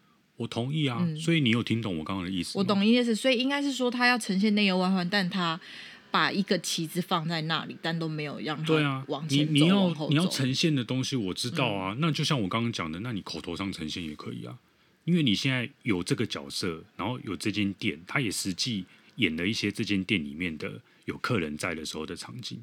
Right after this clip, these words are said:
Speaker 1: 但我感觉不出来厉害在哪里啊。
Speaker 2: 嗯。
Speaker 1: 那就是一个你可以草草带过就好了，也不需要多，多写一个这个角色出来，也可以达到你这个效果啊。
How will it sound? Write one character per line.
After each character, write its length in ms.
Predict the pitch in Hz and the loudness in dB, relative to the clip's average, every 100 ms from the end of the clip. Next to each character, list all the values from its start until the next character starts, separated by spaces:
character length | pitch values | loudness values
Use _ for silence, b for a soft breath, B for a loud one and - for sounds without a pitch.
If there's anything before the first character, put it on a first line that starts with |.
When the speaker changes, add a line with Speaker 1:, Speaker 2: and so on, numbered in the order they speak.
| - | -6
Speaker 1:
但 120 | 135 | -6
我 60 | 101 | -4
感 160 | 80 | -8
觉 100 | 73 | -8
不 120 | 80 | -8
出 120 | 92 90 | -6 -6
来 60 | |
厉 220 | 80 90 | -4 -4
害 100 | 80 | -4
在 100 | 76 78 | -8 -8
哪 180 | 90 | -10
里 180 | 120 143 | -10 -12
啊。 100 | 131 185 | -12 -8
Speaker 2:
嗯。 400 | 180 160 - - - | -6 -6 -12 -12 -6
Speaker 1:
那 80 | |
就 140 | 123 123 | -4 -2
是 160 | - | 0
一 80 | 113 | -2
个 240 | 101 87 82 | -2 -6 -6
你 180 | 78 | -8
可 160 | 78 107 | -4 -2
以 60 | 92 | -2
草 160 | 87 | -2
草 160 | 87 85 | -4 -6
带 180 | 85 80 | -6 -4
过 220 | 87 78 | -4 -4
就 120 | 92 | -6
好 180 | 78 - | -8 -10
了， 120 | 62 | -10
也 120 | - | -10
不 100 | - | -8
需 140 | 101 107 | -6 -4
要 200 | 95 92 - | -4 -6 -10
多， 100 | 120 - | -10 -8
多 120 | - 110 | -2 -2
写 240 | - 82 | -2 -4
一 40 | |
个 100 | 87 | -8
这 100 | 87 | -6
个 60 | 98 | -6
角 180 | - 95 | -6 -8
色 160 | - | -6
出 240 | 82 - 82 | -6 -8 -12
来， 100 | 92 - b b b | -12 -16 b b b
也 120 | 98 | -6
可 240 | 82 98 101 | -4 -2 -4
以 80 | |
达 200 | 95 78 | -4 -4
到 120 | 82 90 | -2 -4
你 120 | 73 | -4
这 100 | 87 | -8
个 60 | |
效 180 | 73 85 | -8 -8
果 280 | 85 - | -10 -12
啊。 60 | - | -12